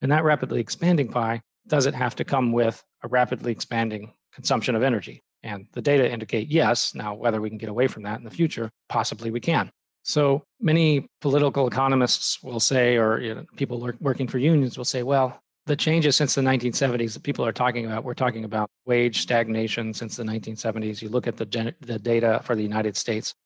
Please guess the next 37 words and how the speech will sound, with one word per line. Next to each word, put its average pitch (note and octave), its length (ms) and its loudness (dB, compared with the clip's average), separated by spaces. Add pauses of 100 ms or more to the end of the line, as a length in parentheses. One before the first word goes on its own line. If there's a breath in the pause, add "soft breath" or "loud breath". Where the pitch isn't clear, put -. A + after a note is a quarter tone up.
and G#2+ 320 -4 (240)
the B2 80 0
wage A#2+ 300 4
share A2+ 460 2
or A#2+ 100 -2
the A2+ 100 -8
percentage B2 520 0
of G#2 160 -6
G A2+ 120 -8
D A2 120 -8
P A#2+ 240 -2
that G#2+ 100 -4
goes A2+ 200 -2
to - 80 -12
pay A2 140 -4
wages B2 520 0 (180)
and A#2 100 -12
salaries B2 560 2 (180)
essentially A#2+ 360 2
declined C3 540 2
since - 440 -4
nineteen G#2+ 340 -8
seventy-three B2 680 0
or A#2+ 80 -4
the A#2 80 -6
early A#2 240 -2
nineteen G#2+ 300 -6
seventies." B2 540 0 (340)
And C#3+ 80 4
I D#3 80 4
look C#3+ 180 4
at C3 80 0
that A#2 140 2
and B2+ 100 0
I A2+ 40 -2
say, A2+ 140 -2
"Well, G#2+ 140 -8